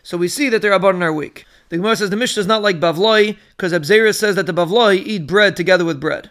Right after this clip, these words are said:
So therefore a thick tavsha would also be aser. And the Gemara makes a discussion what kind of bread it should be eaten with. Rav Huna ate it with his fingers,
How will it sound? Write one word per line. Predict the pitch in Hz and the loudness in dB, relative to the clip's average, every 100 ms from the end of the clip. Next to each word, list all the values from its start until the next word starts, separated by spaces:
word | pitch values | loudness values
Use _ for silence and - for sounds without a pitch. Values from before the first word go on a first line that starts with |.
| _ | _
So | - | -2
therefore | 196 180 196 | -2 0 0
a | |
thick | 180 254 - | 0 -2 0
tavsha | 196 196 165 190 | 2 2 2 -2
would | 190 | -2
also | 190 175 | -4 -4
be | 156 | -4
aser. | 143 - - _ | -6 -10 -16 _
And | 156 | -6
the | |
Gemara | 165 202 | -2 0
makes | 202 | 0
a | 185 | -4
discussion | 180 254 262 208 | -2 2 2 2
what | 196 | -2
kind | - 202 | 0 0
of | 190 | 2
bread | 156 214 | 2 4
it | 190 | 2
should | - 165 | 0 -2
be | |
eaten | 165 160 139 | -2 -2 -8
with. | - - _ _ - | -14 -20 _ _ -4
Rav | 160 | -2
Huna | 180 240 | 2 2
ate | 202 208 | 6 6
it | 190 | 4
with | 180 | 2
his | 165 | -2
fingers, | 170 165 226 269 - | -4 0 0 0 -8